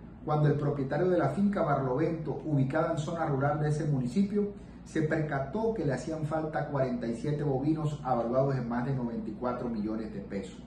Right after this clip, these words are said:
Este hecho fue incluso corroborado por el mismo Pérez Mesa, quien era el administrador de la finca y quien habría reconocido su responsabilidad en el hecho ilícito. El pasado primero de febrero,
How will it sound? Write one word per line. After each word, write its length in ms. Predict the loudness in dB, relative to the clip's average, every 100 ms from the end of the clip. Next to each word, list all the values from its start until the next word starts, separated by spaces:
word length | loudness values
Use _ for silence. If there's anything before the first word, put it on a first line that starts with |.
| -16 -16 -12 -6
Este 360 | -4 2 4
hecho 360 | 6 4 0 -2 -6 -10
fue 100 | -2
incluso 480 | 0 2 2 2 2
corroborado 560 | 2 2 4 4 4 2
por 140 | 0
el 80 | 0
mismo 380 | 0 0 0 0
Pérez 260 | 0 2
Mesa, 420 | 0 0 -2 -4 -8 -14 -4
quien 160 | 0
era 200 | 2 4
el 80 | 4
administrador 560 | 2 2 0 0 0 2
de 80 | 2
la 120 | 2
finca 600 | 4 2 2 -2 -2 -8 -4
y 160 | -2 2
quien 240 | 2 4
habría 400 | 4 2 4 4
reconocido 640 | 2 0 0 -2 2 2
su 180 | 2 0
responsabilidad 960 | -2 -4 -4 -4 -2 0 2 2 2 0
en 140 | -2
el 100 | 0
hecho 260 | -2 -2 -2
ilícito. 520 | 0 0 -2 -6 -14 -16 -16 -16 -16 -16 -16 -14
El 80 | -6
pasado 460 | -4 0 2 2
primero 380 | 2 0 2 4
de 120 | 4
febrero, 460 | 2 4 4 4